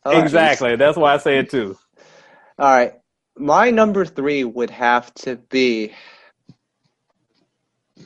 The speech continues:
Speaker 1: I'm gonna go with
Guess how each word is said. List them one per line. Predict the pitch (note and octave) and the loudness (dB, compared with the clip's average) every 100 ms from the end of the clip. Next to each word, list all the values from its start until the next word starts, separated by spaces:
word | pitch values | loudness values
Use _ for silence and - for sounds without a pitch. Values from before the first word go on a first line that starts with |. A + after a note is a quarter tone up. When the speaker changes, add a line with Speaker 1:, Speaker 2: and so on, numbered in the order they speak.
| _ _ _ _ _ _ _ _ _ _ | _ _ _ _ _ _ _ _ _ _
Speaker 1:
I'm | - F3 A3 | -4 -2 0
gonna | C#4+ C#4+ | 0 0
go | E3+ F#3+ | 0 2
with | F#3 F#3+ F#3 - | 2 0 -2 -6